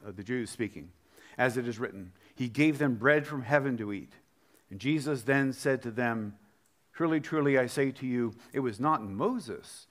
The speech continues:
who gave you the bread from heaven, but my Father gives you the true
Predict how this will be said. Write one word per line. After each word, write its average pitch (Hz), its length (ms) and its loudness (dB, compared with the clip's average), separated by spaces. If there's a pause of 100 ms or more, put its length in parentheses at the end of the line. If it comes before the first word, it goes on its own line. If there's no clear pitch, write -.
(140)
who 113 160 -8
gave 120 280 0
you 113 160 -6
the 101 120 -6
bread 113 320 2
from 110 180 -8
heaven, 104 420 -4 (360)
but 117 280 -2
my 113 240 -2
Father 107 760 -4 (180)
gives 117 300 -4
you 110 140 -4
the 101 280 -8 (380)
true 131 580 0